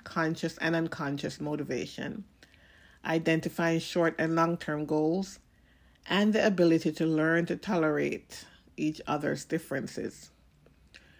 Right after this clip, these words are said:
which entails focusing on the main areas of conflict rather than hoping that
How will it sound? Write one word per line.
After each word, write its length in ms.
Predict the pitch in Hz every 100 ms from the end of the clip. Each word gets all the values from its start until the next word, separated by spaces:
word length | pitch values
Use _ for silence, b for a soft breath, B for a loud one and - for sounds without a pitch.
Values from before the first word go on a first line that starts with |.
| b b -
which 180 | 226 254
entails 460 | 254 240 180 180
focusing 440 | - 180 190 - 180
on 120 | 170
the 80 | 170
main 440 | 170 180 202 220 214
areas 240 | 175 160
of 220 | 165 -
conflict 640 | - 151 143 139 139 - -
rather 340 | 143 156 156 156
than 240 | 156 151
hoping 680 | 143 - 185 208 156 143 147
that 280 | 151 -